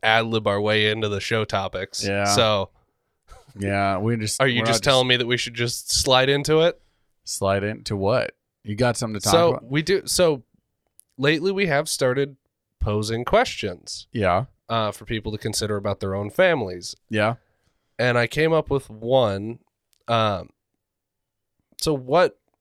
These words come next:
Speaker 1: rituals or traditions kinda set your family apart from other families?
Speaker 2: I like that.
Speaker 1: Um, you know, and it, it could be anything. It could be a weird Christmas tradition.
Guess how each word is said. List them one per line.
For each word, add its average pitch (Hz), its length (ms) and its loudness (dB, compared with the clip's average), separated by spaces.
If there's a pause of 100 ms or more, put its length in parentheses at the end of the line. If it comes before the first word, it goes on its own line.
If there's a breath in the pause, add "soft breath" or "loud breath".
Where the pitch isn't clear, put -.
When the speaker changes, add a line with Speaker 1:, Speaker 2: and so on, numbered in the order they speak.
(200)
Speaker 1:
rituals 123 680 -4
or 113 120 -4
traditions 101 840 -4
kinda 98 220 -4
set - 280 -4
your 95 180 -6
family 98 420 -6
apart 95 340 -6
from 95 160 -14
other 90 180 -8
families? - 680 -8 (220)
Speaker 2:
I 190 100 0
like 98 300 0
that. 85 280 -2
Speaker 1:
Um, 95 460 -2 (160)
you 240 140 0
know, 139 180 2
and 190 80 2
it, 185 220 -4
it 165 200 -2
could 170 200 -4
be 175 180 -2
anything. 123 480 -2
It 101 140 -12
could 123 160 -6
be 123 100 -2
a 120 100 -2
weird 113 360 -4
Christmas 131 480 -2
tradition. 113 880 -2